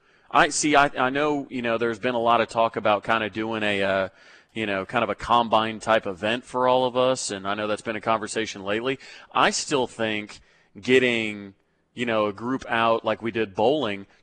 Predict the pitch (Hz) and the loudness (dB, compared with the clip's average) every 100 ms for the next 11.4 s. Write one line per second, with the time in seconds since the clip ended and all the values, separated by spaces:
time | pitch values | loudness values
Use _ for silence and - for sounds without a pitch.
0 | - 120 101 87 135 135 - 131 131 - | -8 -4 -4 4 4 4 0 -2 -2 -2
1 | 139 131 131 127 147 226 131 104 98 - | 0 2 2 2 0 2 0 -2 -4 -2
2 | 135 135 - 107 90 - - _ _ _ | 2 2 4 2 2 -6 -20 _ _ _
3 | _ 113 104 123 120 117 107 113 110 110 | _ 0 0 0 4 4 4 2 2 0
4 | 107 107 104 101 98 95 - _ 113 113 | -2 -4 0 2 2 0 -6 _ -8 -8
5 | 120 117 110 101 104 104 92 92 90 92 | 2 2 2 0 0 -2 -6 -10 -6 -4
6 | 92 - 104 98 101 _ _ _ 101 98 | -4 -2 0 0 -2 _ _ _ -2 0
7 | 90 120 - - 117 104 98 95 95 - | 4 2 2 2 6 6 4 2 -2 -8
8 | _ _ - 120 - - - _ 110 110 | _ _ 0 0 0 -6 -10 _ -10 -8
9 | 113 - 127 131 - 139 127 120 120 113 | -8 4 4 4 4 6 6 6 2 2
10 | 104 95 95 92 98 90 95 117 95 87 | 0 0 0 0 -6 -10 -4 -4 -4 -6
11 | 98 95 92 | -10 -8 -10